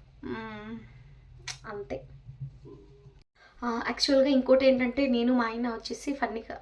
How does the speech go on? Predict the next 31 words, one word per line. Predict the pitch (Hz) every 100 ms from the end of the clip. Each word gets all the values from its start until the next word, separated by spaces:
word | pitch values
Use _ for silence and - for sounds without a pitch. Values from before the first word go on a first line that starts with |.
| -
ఆ, | 202 196 185
కంటెంట్ | 208 196 214 -
చేస్తామనేసి | 208 - 196 196 - 262
అయితే | 247 240 -
చాలా | 202 208 - - - - -
డిసైడ్ | 208 240 254
అవుతూ | 208 202 226
ఉన్నామన్నమాట. | 220 208 202 190 185 202 240 - - - -
So, | 269 254
దానికి | 233 233 233
అది | 226 220
ఇది | 226 247
పర్చేజ్ | 214 208 220 202
చేసుకోలేదు, | 202 - 214 202
రింగ్ | 202 190 202 202
ఏదేదో. | 214 196 196 202 208 - - - -
So, | 247 214
తీసుకోవాలని | 226 214 - 240 226 220
అయితే | 214 262
అనుకుంటా | 233 208 - 220 226
ఉన్నాం. | 214 202 240 233
And | 214 208
even | 208 220
మా | 208 196
ఆయన | 208 220
కంటెంట్ | - 196 196 214 220 220 202 190 - - - - -
ఆయనే | 214 214 226
రాస్తాననేసి | 220 202 202 226 214 208 202 -
అయితే | 202 262 269
చెప్తా | 240 - - 226
ఉన్నారనమాట. | 220 202 190 185 180 185 -